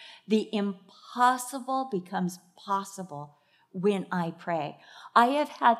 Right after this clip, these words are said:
things that I thought will never happen in a million years,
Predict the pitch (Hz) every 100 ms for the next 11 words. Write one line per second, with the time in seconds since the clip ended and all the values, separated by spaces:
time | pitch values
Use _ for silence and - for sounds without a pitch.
0 | - 220 202 190 185 180 - - 180 180
1 | 185 180 180 185 170 - 185 175 175 175
2 | 196 220 220 185 180 170 160 156 156 156
3 | 160 170 165 151 143 143